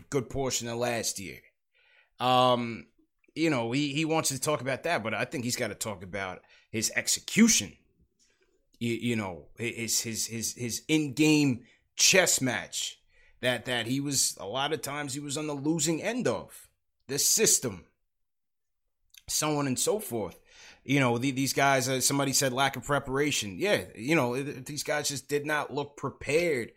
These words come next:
on, on most nights. And he was here for two ye-, a year and a half.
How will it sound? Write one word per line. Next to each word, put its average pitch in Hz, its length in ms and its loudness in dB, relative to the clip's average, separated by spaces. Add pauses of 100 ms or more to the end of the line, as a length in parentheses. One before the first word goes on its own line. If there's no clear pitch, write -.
(280)
on, 131 240 0
on 135 260 -2
most 156 240 -2
nights. 202 220 -2
And 143 100 -2
he 175 60 0
was 180 160 0
here 185 160 2
for 175 100 -8
two 220 200 0
ye-, 220 120 -2
a 131 60 4
year 135 220 2
and 180 80 0
a 170 40 0
half. - 440 0